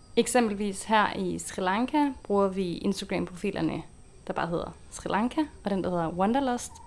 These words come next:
punktum sri lanka. Og der er altså en hel række af de her profiler, som du igen kan finde ved at trykke på den her lille pil ved siden af besked.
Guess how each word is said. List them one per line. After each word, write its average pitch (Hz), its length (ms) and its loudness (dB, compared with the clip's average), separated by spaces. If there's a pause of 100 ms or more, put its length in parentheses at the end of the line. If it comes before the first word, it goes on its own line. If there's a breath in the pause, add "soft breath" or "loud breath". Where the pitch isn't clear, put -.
(100)
punktum 262 360 2
sri 240 200 -8
lanka. 233 340 0 (640 loud breath)
Og 202 120 -2
der 214 60 8
er 214 40 10
altså 214 220 4
en 214 100 2
hel 208 260 2
række 202 520 -2 (200)
af 190 80 -2
de 190 180 -4
her 190 80 2
profiler, 240 580 2
som 214 220 -2
du 190 60 -2
igen 233 280 2
kan 247 120 -4
finde 226 200 2
ved 220 80 2
at 208 60 -2
trykke 208 240 -2
på 214 60 -2
den 190 100 -2
her 185 120 0
lille 190 240 0 (580 loud breath)
pil 190 300 -2
ved 180 60 0
siden 190 240 0
af 175 60 0
besked. 175 320 -2